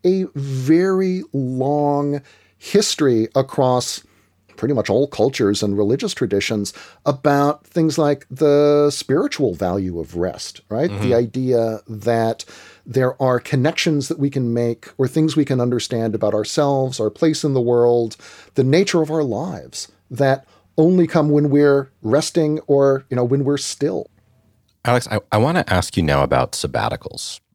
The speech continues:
Speaker 2: And I wonder if you can start by just explaining to our listeners what a sabbatical is.
Speaker 1: A sabbatical is a period of time,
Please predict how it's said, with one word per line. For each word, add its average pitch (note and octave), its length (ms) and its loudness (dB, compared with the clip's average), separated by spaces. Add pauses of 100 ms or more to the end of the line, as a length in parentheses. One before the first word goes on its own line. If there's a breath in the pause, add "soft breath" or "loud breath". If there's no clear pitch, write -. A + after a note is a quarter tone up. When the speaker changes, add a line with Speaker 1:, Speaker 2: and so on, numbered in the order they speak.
(220)
Speaker 2:
And G2 100 -2
I F#2+ 40 2
wonder B2 200 2
if B2+ 140 -2
you G2 60 0
can D2+ 120 -4
start D2 260 -2
by D2 80 0
just - 200 -2
explaining C#2 640 -4
to - 140 -4
our C2 100 2
listeners B1 540 -6
what C#2 180 0
a - 60 -2
sabbatical - 500 -6
is. - 300 -14 (800 soft breath)
Speaker 1:
A D3+ 140 6
sabbatical D#3 800 2
is C3 440 0 (400 loud breath)
a D3 60 -2
period G#3+ 440 2
of F#3 120 -2
time, C#3 580 -2